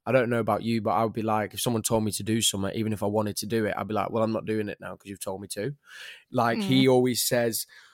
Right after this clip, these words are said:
Speaker 1: the, the strongest and best thing you can do is help people find that emotional connection for it themselves, however that may be.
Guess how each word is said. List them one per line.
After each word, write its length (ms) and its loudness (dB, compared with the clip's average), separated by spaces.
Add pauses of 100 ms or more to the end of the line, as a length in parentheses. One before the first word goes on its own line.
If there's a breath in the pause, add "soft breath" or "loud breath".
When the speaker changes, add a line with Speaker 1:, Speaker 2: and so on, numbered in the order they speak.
(180 soft breath)
Speaker 1:
the, 240 0
the 140 0
strongest 640 4
and 140 0
best 220 0
thing 120 -2
you 80 -6
can 140 -6
do 120 0
is 140 0
help 380 0
people 300 0
find 460 0
that 120 -2
emotional 760 -2
connection 480 -6
for 160 -8
it 80 -10
themselves, 560 0
however 380 0
that 200 -2
may 180 -4
be. 400 -2